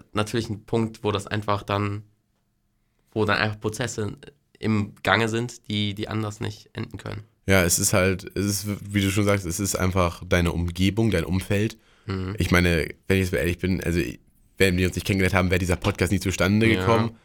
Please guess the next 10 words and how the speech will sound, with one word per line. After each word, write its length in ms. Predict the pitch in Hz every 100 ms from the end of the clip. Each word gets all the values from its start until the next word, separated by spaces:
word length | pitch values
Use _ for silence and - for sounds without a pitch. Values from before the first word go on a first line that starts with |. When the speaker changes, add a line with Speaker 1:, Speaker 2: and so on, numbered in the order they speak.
| _ - - -
Speaker 2:
Äh, 600 | 95 92 90 90 90 90
und 360 | - 101 101 87 - _ - -
das 160 | 98 104
ist 120 | 110
so 80 | 107
ein 80 | 107
einfaches 460 | 110 135 104 92
Beispiel 320 | - 87 - 82
daran. 400 | 80 78 78 76
Und 480 | 87 87 87 -